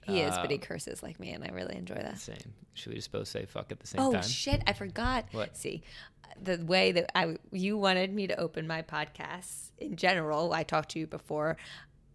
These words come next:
Speaker 1: and I was gonna open it, and I totally forgot. I told you I wanted to create a podcast,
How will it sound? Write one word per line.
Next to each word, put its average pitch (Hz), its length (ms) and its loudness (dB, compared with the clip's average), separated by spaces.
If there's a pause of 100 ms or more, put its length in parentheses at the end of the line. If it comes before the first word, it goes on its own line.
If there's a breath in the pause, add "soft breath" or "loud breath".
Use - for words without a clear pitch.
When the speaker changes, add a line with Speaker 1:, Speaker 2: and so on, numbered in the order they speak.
Speaker 1:
and 160 120 2
I 156 60 2
was 151 160 -2
gonna 190 260 4
open 165 220 2
it, 156 120 0
and 160 100 -2
I 165 60 0
totally 160 260 -2
forgot. 160 280 -2 (560 loud breath)
I 170 80 2
told 190 280 4
you 220 380 4
I 165 100 6
wanted 160 360 2
to 175 80 -4
create 160 280 -4
a 156 40 -8
podcast, - 600 -8